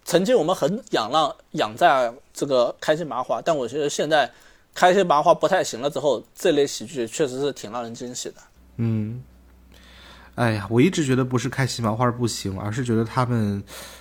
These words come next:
Speaker 2: 其实项目管理能力还是差了很多，以至于旗下的很多艺人啊，就是分散太过严重，所以曝光度其实也已经被消耗得很厉害了。啊，当然这个是另外一句，
Speaker 1: 很多原因吧。
Speaker 2: 一些话，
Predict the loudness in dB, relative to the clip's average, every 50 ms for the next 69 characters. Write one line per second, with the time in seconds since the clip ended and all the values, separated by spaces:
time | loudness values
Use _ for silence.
0 | -20 -16 -10 -6 -4 -2 0 0 -2 0 0 0 0 0 2 0 2 2 2 0
1 | 0 -2 -2 0 0 0 0 -2 -4 -4 -6 -6 -4 -2 -2 -2 -2 -2 -6 -8
2 | -8 -6 -4 -4 -2 -2 -2 -2 -2 -4 -6 -4 -2 0 0 0 0 -2 -4 -6
3 | -6 -2 -2 0 0 0 -2 -4 -2 -2 -2 -2 0 0 0 0 0 0 0 0
4 | 0 0 0 0 -2 -2 -6 -6 -4 -2 0 0 0 -2 -4 -6 -4 -2 0 0
5 | 0 0 0 0 0 -2 -6 -6 -2 0 2 2 2 2 0 0 -2 -2 -2 -2
6 | 0 0 0 0 -2 -6 -12 -18 -20 -20 -8 -2 0 2 2 2 4 2 2 4
7 | 2 0 2 2 2 0 2 0 -4 -2 -2 -2 0 0 -2 -2 -4 -6 -6 -6
8 | -6 -4 -4 -2 -2 -2 -2 -4 -6 -6 -6 -6 -6 -6 -8 -8 -10 -10 -14 -18
9 | -20 -20 -20 -20 -20 -12 -6 -2 0 2 4 4 4 6 4 4 4 4 4 6
10 | 6 6 6 4 2 2 0 0 0 0 -4 -4 -2 -4 -4 -4 -2 -2 -2 -2
11 | -4